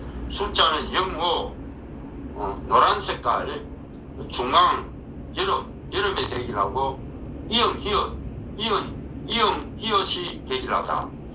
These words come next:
그래서 수-, 숫자가 사구, 영, 오, 흰색, 노란색, 이런, 어, 것이 좋아요.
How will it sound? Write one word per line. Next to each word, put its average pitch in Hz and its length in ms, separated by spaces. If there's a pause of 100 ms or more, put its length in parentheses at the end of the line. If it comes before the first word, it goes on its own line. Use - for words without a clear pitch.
(220)
그래서 185 160
수-, 202 360
숫자가 165 720 (240)
사구, 185 760
영, 185 200
오, - 240 (280)
흰색, 202 580
노란색, 139 680 (360)
이런, 196 440 (480)
어, - 220
것이 - 280
좋아요. 85 460